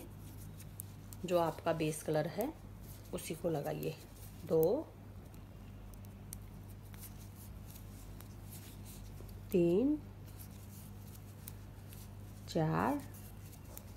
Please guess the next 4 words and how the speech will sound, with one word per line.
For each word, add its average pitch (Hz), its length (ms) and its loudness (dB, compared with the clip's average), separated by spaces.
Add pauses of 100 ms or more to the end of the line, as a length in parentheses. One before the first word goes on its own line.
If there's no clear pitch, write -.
(760)
पाँच, 185 560 4 (1500)
छः, 190 480 6 (1600)
सात, 175 600 2 (1900)
आठ, 175 440 2